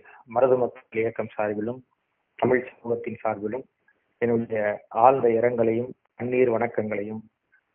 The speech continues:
அவரது கட்சியினர், அவர்கள் குடும்பத்தார்கள், அவர்களுடைய நண்பர்கள், திரைத்துறையினர் அனைவருக்கும் என்னுடைய ஆழ்ந்த இரங்கலை தெரிவித்துக் கொள்கிறேன்.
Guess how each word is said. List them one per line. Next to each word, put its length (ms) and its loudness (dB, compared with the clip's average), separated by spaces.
அவரது 380 -4
கட்சியினர், 560 -2
அவர்கள் 340 0
குடும்பத்தார்கள், 760 -4
அவர்களுடைய 440 -4
நண்பர்கள், 500 -4
திரைத்துறையினர் 760 2
அனைவருக்கும் 680 0
என்னுடைய 340 -2
ஆழ்ந்த 380 2
இரங்கலை 520 -4
தெரிவித்துக் 400 -8
கொள்கிறேன். 380 -6